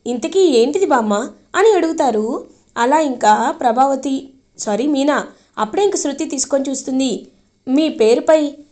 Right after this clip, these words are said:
యాభై వేలు ఫిక్స్డ్ డిపాజిట్ చేస్తున్నట్టు ఇందులో రాసుంది" అని అంటుంది శృతి. "హ్మ్, యాభై వేల? ఛ, ఏదో యాభై లక్షలు ఇచ్చినట్టు కలరింగు" అని అంటాడు మనోజ్. "ఓ,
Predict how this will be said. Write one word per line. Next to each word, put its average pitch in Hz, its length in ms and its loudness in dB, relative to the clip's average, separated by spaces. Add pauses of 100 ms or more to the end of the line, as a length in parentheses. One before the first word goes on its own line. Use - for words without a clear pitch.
(180)
యాభై 247 340 4
వేలు 254 180 2
ఫిక్స్డ్ 311 360 -4
డిపాజిట్ 320 460 0
చేస్తున్నట్టు 285 580 -4 (240)
ఇందులో 427 380 4
రాసుంది" 339 600 0
అని 381 140 2
అంటుంది 339 300 -2
శృతి. 311 600 -4 (280)
"హ్మ్, 330 140 0 (240)
యాభై 277 440 6
వేల? 285 420 6 (420)
ఛ, 320 100 4 (420)
ఏదో 214 200 2
యాభై 202 420 4
లక్షలు 214 300 0
ఇచ్చినట్టు 320 320 -4
కలరింగు" 311 600 0 (240)
అని 392 160 2
అంటాడు 320 300 0
మనోజ్. 277 460 0 (420)
"ఓ, 302 480 6